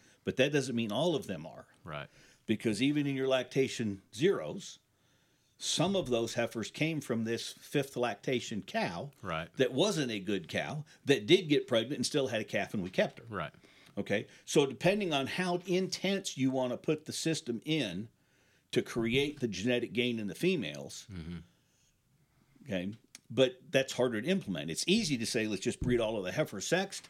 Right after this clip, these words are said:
Speaker 1: and then maybe some first lactation cows, and then beef the rest of the way." Okay, so, um, it, it, there's different ways that we can do things,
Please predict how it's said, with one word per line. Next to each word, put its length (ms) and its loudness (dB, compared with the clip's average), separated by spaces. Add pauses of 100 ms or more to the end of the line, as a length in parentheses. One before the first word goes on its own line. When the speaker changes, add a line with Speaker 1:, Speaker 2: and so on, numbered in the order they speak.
(340)
Speaker 1:
and 120 4
then 160 2
maybe 240 2
some 220 0
first 260 2
lactation 540 0
cows, 420 2 (640)
and 160 2
then 120 -2
beef 320 2
the 80 4
rest 260 2
of 80 0
the 80 -4
way." 220 -8 (1400)
Okay, 280 0 (300)
so, 400 6 (480)
um, 360 0 (120)
it, 240 0
it, 180 2 (840)
there's 300 4
different 380 8
ways 360 6
that 120 6
we 160 4
can 180 4
do 180 6
things, 480 2